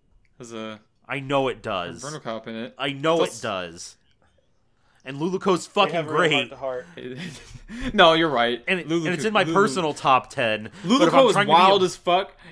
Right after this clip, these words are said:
Speaker 1: and, like, completely ridiculous, and it's totally Maishi all over the place, but it's, like, it's, it's one of the weakest of Maishi shows, in my opinion. I
Speaker 2: That's fair.
Speaker 1: It's a little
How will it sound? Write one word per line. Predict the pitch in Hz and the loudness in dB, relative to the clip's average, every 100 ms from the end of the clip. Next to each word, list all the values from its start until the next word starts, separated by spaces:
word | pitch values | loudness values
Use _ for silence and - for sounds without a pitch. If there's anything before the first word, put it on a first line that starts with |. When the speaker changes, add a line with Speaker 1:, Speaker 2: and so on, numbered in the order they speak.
| - | -4
Speaker 1:
and, | 160 156 139 127 | -2 -2 -6 -12
like, | 135 127 - | -8 -10 -10
completely | 143 - 190 165 | -16 -6 -6 -6
ridiculous, | 151 170 170 165 165 156 - | -4 -4 -2 -2 -2 -6 -8
and | 139 127 123 | -6 -6 -8
it's | - | -10
totally | - 147 139 131 | -10 -10 -10 -8
Maishi | 127 127 131 120 | -8 -8 -8 -6
all | 123 | -4
over | 120 123 | -6 -10
the | |
place, | 120 127 123 | -10 -8 -8
but | - 127 | -8 -10
it's, | 127 131 | -8 -8
like, | 120 - - | -8 -10 -16
it's, | - - - _ _ - - | -14 -14 -18 _ _ -20 -20
it's | - | -12
one | 415 | -8
of | 240 | -6
the | 139 | -6
weakest | 123 120 117 117 | -10 -10 -12 -10
of | |
Maishi | 110 110 117 | -10 -10 -12
shows, | 110 113 110 | -12 -12 -12
in | 113 | -12
my | 110 | -12
opinion. | 113 113 110 107 _ _ _ _ _ _ _ - | -12 -14 -14 -16 _ _ _ _ _ _ _ -8
I | 123 123 120 | -4 -2 -2
Speaker 2:
That's | 120 - | -4 -2
fair. | 120 113 117 _ _ _ | -2 -2 -4 _ _ _
Speaker 1:
It's | 214 220 | -6 -2
a | 247 | -2
little | 302 285 214 - | -2 -4 -6 -10